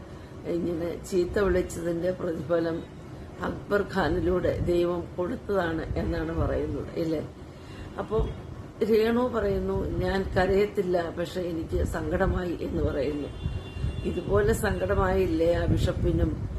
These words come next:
ആ, ഫിറോസിക്കയ്ക്കും ഒക്കെ ഇതുപോലെ സങ്കടമായില്ലേ? അവരൊന്നും ചീത്ത നമ്മൾ ചില ഇതുപോലത്തെ കാര്യങ്ങളൊന്നും പറഞ്ഞുമില്ലല്ലോ,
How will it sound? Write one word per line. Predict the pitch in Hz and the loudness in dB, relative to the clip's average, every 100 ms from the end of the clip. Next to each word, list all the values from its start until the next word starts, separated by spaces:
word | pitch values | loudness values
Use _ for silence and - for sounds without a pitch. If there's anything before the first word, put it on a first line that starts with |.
| - - - | -8 -10 -8
ആ, | 170 | -4
ഫിറോസിക്കയ്ക്കും | 175 180 196 - - 175 170 170 180 | -2 0 0 2 0 2 2 2 -2
ഒക്കെ | 170 185 | -2 -2
ഇതുപോലെ | 175 180 196 214 214 | 0 0 0 0 0
സങ്കടമായില്ലേ? | 208 170 160 151 160 151 147 156 | -2 -2 0 0 0 2 2 2
അവരൊന്നും | - 170 180 185 | 0 -2 -2 -2
ചീത്ത | 208 196 190 | 2 2 4
നമ്മൾ | 196 185 185 180 | 4 4 0 0
ചില | 185 170 | 0 0
ഇതുപോലത്തെ | 175 160 170 175 180 185 185 - - - - - 185 | -2 0 0 2 0 0 -4 -4 -12 -14 -14 -4 0
കാര്യങ്ങളൊന്നും | 190 190 185 175 175 185 | 2 2 2 0 -2 0
പറഞ്ഞുമില്ലല്ലോ, | 196 196 196 190 151 131 143 156 | 0 2 2 2 2 0 -2 -2